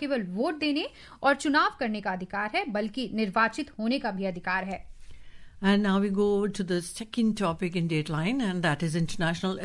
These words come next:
Speaker 2: Asteroid Day. This planet is fifteen million years overdue for an asteroid strike, like the one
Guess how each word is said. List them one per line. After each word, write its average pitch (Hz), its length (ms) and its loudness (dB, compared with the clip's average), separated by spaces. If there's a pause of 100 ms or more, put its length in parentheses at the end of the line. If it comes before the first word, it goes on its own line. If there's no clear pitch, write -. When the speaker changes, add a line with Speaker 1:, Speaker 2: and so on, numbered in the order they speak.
Speaker 2:
Asteroid 156 440 0
Day. 220 360 4 (520)
This 254 300 0
planet 269 460 2
is 269 180 -8
fifteen 262 640 -2
million 233 400 0
years 196 400 0
overdue 226 540 2 (100)
for 190 160 4
an 185 220 2
asteroid 175 500 0
strike, 165 640 2 (380)
like 170 240 2
the 156 240 2
one 226 260 4